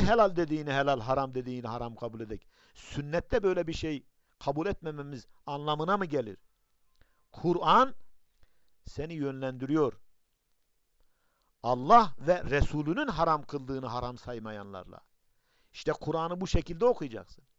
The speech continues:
Allah'ın haram kıldığını ve Resulünün haram kıldığını haram saymayanlarla mukatele edin. <coughs> Bu ne demekmiş? Allah da haram kılar, Resulü de haram kılar demektir.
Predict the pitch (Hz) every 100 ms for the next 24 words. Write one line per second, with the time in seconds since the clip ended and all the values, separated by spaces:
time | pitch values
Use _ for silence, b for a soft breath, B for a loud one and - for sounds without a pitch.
0 | _ _ _ _ _ _ _ _ _ _
1 | _ _ _ 120 147 160 180 185 285 180
2 | 180 170 - 156 151 156 180 320 202 180
3 | 175 170 220 240 180 165 151 160 151 160
4 | 151 156 151 151 151 151 151 151 156 214
5 | 220 214 - 135 117 117 101 92 90 _
6 | _ B B B B B B B B B
7 | B - - - - 440 135 - 107 151
8 | 214 185 156 - 285 - - - _ _
9 | _ _ _ - - - 113 170 220 -
10 | 156 165 151 143 214 262 190 180 - 277
11 | 220 190 160 - 139 110 101 90 - -